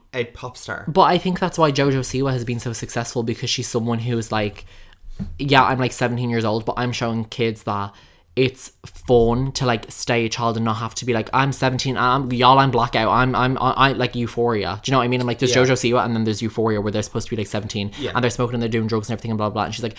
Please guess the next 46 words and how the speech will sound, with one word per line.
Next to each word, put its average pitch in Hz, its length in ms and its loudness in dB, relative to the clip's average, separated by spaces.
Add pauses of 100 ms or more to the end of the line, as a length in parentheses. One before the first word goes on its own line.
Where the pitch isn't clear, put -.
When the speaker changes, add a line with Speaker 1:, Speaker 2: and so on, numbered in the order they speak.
Speaker 1:
Well, 151 80 0
that's 180 160 -2
what 175 100 -6
kids 160 140 -4
are 147 80 2
doing 123 320 -4
now. 110 300 -6
Speaker 2:
I 254 100 8
know, 262 80 10
but, 214 160 8
Speaker 1:
But 202 80 4
Speaker 2:
but, 208 120 8
Speaker 1:
kids 233 200 -2
do 220 100 0
that 170 260 -4
Speaker 2:
but 233 140 8
she's 247 240 6
just, 254 260 4
Speaker 1:
earlier. 175 360 -2
Speaker 2:
but 220 260 8
w-, 190 220 -4
we 233 180 2
had 220 140 -2
this 202 120 2
conversation 180 380 -2
before 143 220 2
about, 127 180 4
you 147 160 -2
said 151 220 -4
something 135 140 -4
about, 117 80 -2
like, 120 60 -4
some, 131 260 -2
some, 156 200 -4
like, 147 160 -2
thirteen-year-old, 120 500 -2
you're 120 60 -6
like, 110 160 -6
"They 135 140 -2
act - 260 -4
like 113 140 -6
a - 20 -10
child." - 720 -6 (360)
And 196 140 2
I'm 190 80 2
like, 185 300 -2